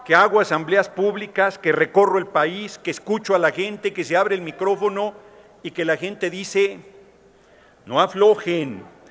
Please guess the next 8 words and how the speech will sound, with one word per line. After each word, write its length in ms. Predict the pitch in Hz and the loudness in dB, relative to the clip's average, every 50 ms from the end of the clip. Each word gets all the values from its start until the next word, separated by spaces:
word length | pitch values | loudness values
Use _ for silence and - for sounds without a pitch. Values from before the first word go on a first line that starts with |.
| _ _ - | _ _ -10
están 420 | - 156 - - - 190 208 208 | -10 -10 -4 0 2 2 2 2
haciendo 520 | 202 185 190 - 190 196 196 202 196 190 190 | 0 -2 -4 -4 -4 -4 -2 0 2 2 2
lo 220 | 175 170 165 170 | 2 0 -2 -2
correcto, 840 | - 156 160 156 156 180 185 180 - - - 175 151 131 110 101 90 - - - - - - | 0 0 0 2 2 0 0 0 -2 -6 -4 -4 -2 -2 -4 -6 -10 -16 -20 -20 -20 -8 -2
defiendan 760 | 139 185 190 190 185 170 202 214 226 220 214 214 196 190 185 | 0 0 0 0 -2 -2 -2 -2 0 0 2 4 4 4 4
a 80 | 180 175 | 0 0
nuestro 400 | 175 175 170 - - - 202 180 | 0 -2 -4 -4 0 2 2 2
gobierno, 840 | 156 160 160 160 180 185 196 202 - 170 170 170 156 139 120 101 | 2 0 -2 0 2 4 4 2 2 -2 -6 -6 -6 -6 -6 -8